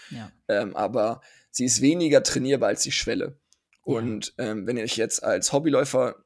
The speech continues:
Speaker 2: fast noch nie gelaufen bin oder wenig gelaufen bin, dann ist es so, die Schwelle ist etwas, was man sich antrainiert, die V zwei Max ist das, was man in die Wiege gelegt bekommt, so ein bisschen.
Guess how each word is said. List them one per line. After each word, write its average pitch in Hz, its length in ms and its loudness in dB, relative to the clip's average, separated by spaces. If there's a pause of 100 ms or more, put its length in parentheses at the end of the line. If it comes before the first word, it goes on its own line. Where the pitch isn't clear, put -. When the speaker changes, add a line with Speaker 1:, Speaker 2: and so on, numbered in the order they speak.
(120)
Speaker 2:
fast - 240 -4
noch 127 80 -4
nie 113 140 -4
gelaufen 147 320 2
bin 151 140 0
oder 110 160 -2
wenig 127 240 -4
gelaufen 147 340 0
bin, 143 240 0 (440)
dann 113 280 -6 (840)
ist 143 200 4
es 135 140 4
so, 123 400 0
die 123 120 -6
Schwelle 147 440 4
ist - 180 0
etwas, - 260 -2
was 120 120 -4
man 123 100 -6
sich - 180 -6
antrainiert, 156 400 -4
die 127 60 -8
V 120 160 -2
zwei 120 160 -4
Max 127 200 -4
ist 113 140 -4
das, 123 140 -2
was - 100 -6
man 107 300 -8 (140)
in 120 100 -6
die 120 120 -2
Wiege 113 240 -4
gelegt 107 320 -4
bekommt, 123 360 -6
so 131 80 -2
ein 131 80 -4
bisschen. 156 420 -2